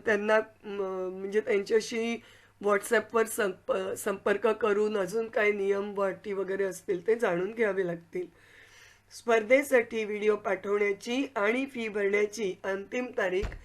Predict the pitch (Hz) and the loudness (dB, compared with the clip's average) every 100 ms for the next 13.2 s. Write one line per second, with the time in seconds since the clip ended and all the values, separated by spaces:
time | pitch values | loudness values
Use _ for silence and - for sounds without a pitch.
0 | - _ _ _ 165 202 254 269 - 220 | -20 _ _ _ -10 -4 -2 -2 -4 -2
1 | 190 175 175 165 180 262 220 175 175 226 | -2 -2 -2 -2 2 4 4 0 0 0
2 | 226 208 202 196 220 226 240 220 220 175 | 2 0 -2 0 0 0 2 0 0 -4
3 | 165 180 160 160 - _ _ _ _ _ | -4 -8 -10 -12 -14 _ _ _ _ _
4 | _ _ _ _ _ _ _ _ _ 240 | _ _ _ _ _ _ _ _ _ 8
5 | 247 240 233 226 226 269 269 277 277 285 | 8 8 6 6 4 4 6 8 8 8
6 | 247 226 202 - 233 226 233 202 208 220 | 6 4 2 2 2 2 -2 -4 -2 -2
7 | 220 220 233 247 190 180 - _ _ _ | -2 -2 2 4 4 2 -6 _ _ _
8 | _ _ - 240 254 226 226 226 226 233 | _ _ 4 6 8 8 8 6 8 6
9 | 302 605 - - - 202 185 190 240 294 | 6 2 -4 -10 -4 -2 0 0 0 0
10 | - _ _ _ _ - 233 302 - 247 | -6 _ _ _ _ -4 0 0 4 4
11 | 185 160 - _ _ _ - 208 254 277 | 4 0 -6 _ _ _ -2 4 6 6
12 | 226 202 - 214 214 190 180 180 180 180 | 4 2 0 -2 -2 -6 -4 0 0 2
13 | 208 254 | 4 4